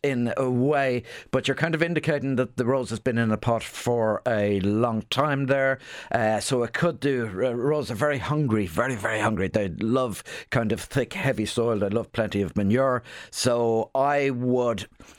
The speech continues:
the thing to remember is the plant hasn't read the book. So a book will tell you <laughs> to do it one way and wait until the autumn. I would do it now. Uh,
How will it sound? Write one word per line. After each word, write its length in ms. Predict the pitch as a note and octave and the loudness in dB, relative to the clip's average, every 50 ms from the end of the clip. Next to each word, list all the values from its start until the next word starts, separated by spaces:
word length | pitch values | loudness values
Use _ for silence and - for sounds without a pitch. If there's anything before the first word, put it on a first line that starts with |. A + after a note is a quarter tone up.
| - - | -16 -12
the 80 | - - | -8 -4
thing 240 | - - A3+ B3 | 0 0 0 0
to 120 | - - F#3+ | 0 0 0
remember 500 | F#3+ D#3 D3 D3 B2 F2+ - - - - - | 2 2 2 0 0 -2 -4 -6 -6 -4 -4
is 140 | C3+ G#2+ - | -4 -2 -2
the 80 | A2 | -2
plant 300 | - - C#3 C3 C3 A#2+ | 0 2 2 2 0 0
hasn't 300 | - - A#2+ G2+ G2+ G#2 | -2 -2 -2 0 0 2
read 200 | G2+ G2+ F#2 D2 | 2 2 2 2
the 60 | - E2+ | 0 -2
book. 360 | - F#2+ D#2+ - - - - - - - - - D#3 - | -2 -2 -4 -4 -8 -16 -16 -16 -12 -10 -4 0 2 4
So 140 | - D#3 D3+ | 4 4 4
a 80 | D3+ - - | 4 6 6
book 240 | A3 B3 - - - | 4 4 4 2 2
will 100 | G#3 F#3+ | 0 2
tell 280 | - G#3 G#3 G#3+ F#3 | 4 4 4 4 4
you 220 | A#2+ G#2+ G#2 G2+ A2 G3+ - - - - | 0 -4 -6 -6 -4 -4 -6 -6 -8 -20
<laughs> 220 | - - - - | -20 -20 -10 -4
to 100 | - - | 0 2
do 200 | C#3+ D#3 D3+ D3 | 2 4 4 2
it 80 | C#3+ C3+ | 2 2
one 200 | D#3 D#3+ D#3 C3+ | 2 0 0 2
way 180 | B2+ B2+ B2+ B2+ | 0 0 2 0
and 180 | F2+ A#2 B2+ A#2+ | 0 0 0 2
wait 280 | C3 C3 C3 A#2+ - - | 2 2 2 0 -2 -2
until 280 | C3+ A#2+ G#2+ - B2+ A#2+ | -2 -2 -2 0 0 0
the 140 | G#2+ B2 B2 | 2 2 2
autumn. 320 | A#2 A2+ G#2 A2 G#2 G2+ - | 2 0 0 0 -2 -2 0
I 100 | - B2+ | -2 -2
would 160 | A2+ E2+ F2+ - | -2 -2 -2 -2
do 140 | C3 F#2 | 0 0
it 100 | F#2 - | 0 0
now. 220 | - A2+ G#2+ G2 F#2 - - - - - - - - | 0 0 0 0 -2 -4 -6 -12 -12 -12 -8 -2 -2
Uh, 140 | C#3 C#3 | 0 0